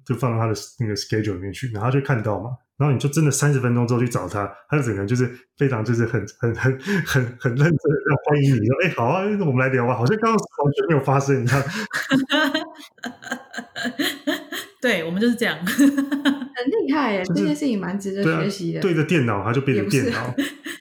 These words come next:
Speaker 1: 对着电脑他就变电脑，对着人他就变成人，我觉得真的是蛮厉害的。
Speaker 2: <laughs>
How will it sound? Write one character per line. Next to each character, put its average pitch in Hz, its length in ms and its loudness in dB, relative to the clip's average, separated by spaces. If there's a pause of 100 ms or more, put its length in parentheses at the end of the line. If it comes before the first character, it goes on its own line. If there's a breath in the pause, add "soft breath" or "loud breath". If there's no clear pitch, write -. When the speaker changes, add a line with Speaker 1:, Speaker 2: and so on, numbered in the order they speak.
(160)
Speaker 1:
对 208 100 2
着 202 60 0
电 208 120 4
脑 131 80 4
他 131 100 2
就 143 60 4
变 143 180 4
电 131 180 4
脑， 101 160 -8
对 170 100 2
着 131 60 2
人 101 180 0
他 117 100 2
就 117 60 0
变 113 260 0
成 110 120 -6
人， 139 160 -8
我 110 80 -4
觉 107 80 -2
得 120 60 0
真 139 120 4
的 131 60 4
是 104 60 -2
蛮 95 180 -4
厉 98 140 -4
害 113 80 -12
的。 127 120 -6
Speaker 2:
<laughs> - 60 -14